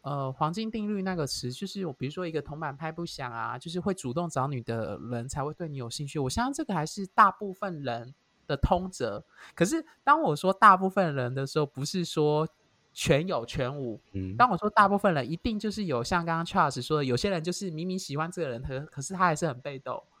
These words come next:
Speaker 2: 嗯。
Speaker 1: 那我那时候就跟 Charles 开玩笑说，“好吧，那这种人就放弃好了，因为这种人他不说，我们也不知道他对我有意思。”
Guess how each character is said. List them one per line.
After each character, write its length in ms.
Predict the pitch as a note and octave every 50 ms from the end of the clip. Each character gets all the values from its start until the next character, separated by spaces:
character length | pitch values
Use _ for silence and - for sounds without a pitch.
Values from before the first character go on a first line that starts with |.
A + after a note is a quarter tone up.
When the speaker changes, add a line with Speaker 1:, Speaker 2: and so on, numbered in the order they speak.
| _ -
Speaker 2:
嗯。 340 | A#2+ G#2 G2+ G#2 G#2+ A2 B2+
Speaker 1:
那 120 | - B3
我 120 | G#3+ F3+ D#3
那 120 | F3 G#3 A3
时 80 | A3+
候 60 | G3
就 80 | G3 G3+
跟 120 | G3 G3+
Charles 360 | G#3 - - A3+ F3+ D#3 - -
开 100 | F3+ F#3+
玩 100 | F3 D#3
笑 200 | - F#3 E3+ D#3+
说 200 | - D#3+ D#3+ - - - - - - - - _ _ _
，“好 100 | - A3+
吧， 120 | - D#4 F4 G4 -
那 80 | F4+ F4+
这 140 | F4 F#4 F#4
种 140 | D4+ A3
人 100 | G3+ F#3
就 80 | G#3+ C#4
放 260 | C4+ - C#4+ C#4 C4
弃 160 | - - B3+
好 140 | A3+ A3 F3+ D3+
了， 120 | C#3+ D#3+
因 100 | A3 C4+
为 80 | B3+ B3
这 100 | - C#4+
种 160 | B3+ G3 F3
人 120 | D#3 E3+ G#3+
他 80 | A3
不 140 | G3+ - A#3+
说， 240 | A#3 - - G3+ G3+
我 100 | F#3+ D#3+
们 140 | D#3 E3 D#3
也 40 |
不 80 | C#3 E3
知 60 | -
道 80 | G3 G3
他 80 | F#3
对 160 | G3+ - F#3 E3+
我 160 | D3+ C#3 C#3+
有 160 | C#3+ A#2 A2+
意 160 | C#3 C#3+ C3+
思。” 160 | - - -